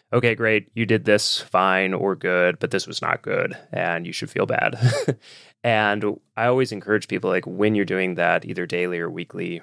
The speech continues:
review through journaling, is think about it in, like, being just an observer, like, an, a non-, an unbiased observer of, like, "Okay, well,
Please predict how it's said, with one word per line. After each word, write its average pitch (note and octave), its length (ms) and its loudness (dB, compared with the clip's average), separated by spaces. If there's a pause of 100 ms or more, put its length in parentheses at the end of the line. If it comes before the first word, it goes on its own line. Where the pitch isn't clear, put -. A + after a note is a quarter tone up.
review F#2 800 0 (840)
through A2+ 160 4
journaling, F2+ 600 2 (360)
is G2 320 2
think C3 160 -2
about G#2+ 280 4
it F#2 220 -2 (120)
in, F#2 360 -6 (320)
like, - 320 0 (460)
being C3 220 2
just A#2+ 180 0
an A2 80 -2
observer, F#2 560 -2 (300)
like, - 160 -6 (240)
an, F2+ 320 -4 (180)
a G#2+ 80 4
non-, G2 460 0
an G#2+ 160 -4
unbiased G#2+ 480 0
observer F2+ 420 0
of, - 160 -2
like, G2 180 4
"Okay, G2+ 240 2
well, F#2 240 0